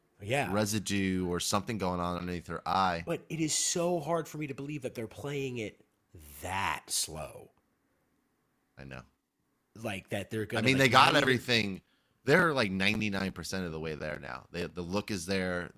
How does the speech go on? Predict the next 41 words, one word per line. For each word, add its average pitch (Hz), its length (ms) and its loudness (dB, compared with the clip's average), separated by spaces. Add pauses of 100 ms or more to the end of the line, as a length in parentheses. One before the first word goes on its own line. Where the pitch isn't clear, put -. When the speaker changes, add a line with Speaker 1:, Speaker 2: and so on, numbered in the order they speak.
Speaker 2:
The 80 300 -4
entrance 90 400 -6
is 82 100 -12
there. 80 460 -4 (180)
All 92 220 0
the 92 80 -4
things 92 340 -6
they're 87 80 -4
doing 80 480 -6
is 73 120 -12
so 87 640 -4 (760)
right 85 380 -2
there. 80 500 0
It's 85 140 -4
just - 240 -2
like 82 400 -4 (1200)
Speaker 1:
All 139 160 4
that's 160 180 0
Speaker 2:
I - 20 0
don't 143 140 4
Speaker 1:
left - 40 4
Speaker 2:
know. 170 80 6
Speaker 1:
is - 60 -4
to 120 100 -4
put - 260 0
the 123 60 0
gold 139 320 2
on 90 160 -2
them 92 100 -4
and 98 160 -4
legitimize 98 580 -2
Speaker 2:
I 82 40 -2
know. 80 80 0
Speaker 1:
it. 78 100 -6
Like, 87 180 -10
that's 92 220 -2
Speaker 2:
I 143 60 0
Speaker 1:
it. 139 80 -4
Speaker 2:
know. 60 60 -10 (240)
I, - 60 -16 (280)
I 64 100 -10